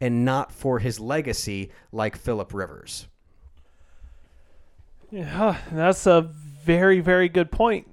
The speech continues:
Speaker 2: in that those two first-round picks are gonna be quite the commodity with so many quarterbacks,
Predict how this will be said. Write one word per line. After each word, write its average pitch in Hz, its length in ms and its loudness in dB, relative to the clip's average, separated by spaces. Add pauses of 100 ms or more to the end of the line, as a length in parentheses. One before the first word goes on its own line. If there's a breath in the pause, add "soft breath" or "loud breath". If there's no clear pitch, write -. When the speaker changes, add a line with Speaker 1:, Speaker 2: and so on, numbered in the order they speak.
Speaker 2:
in 156 360 -4
that 147 680 -2
those 151 380 0
two 208 300 -4
first-round 170 640 -4
picks - 320 -2
are 170 60 -4
gonna 156 200 -2
be 151 140 -4
quite 196 440 2
the 175 80 -4
commodity 160 640 0
with 139 240 -6
so 175 360 -2
many 156 280 -4
quarterbacks, 156 1000 0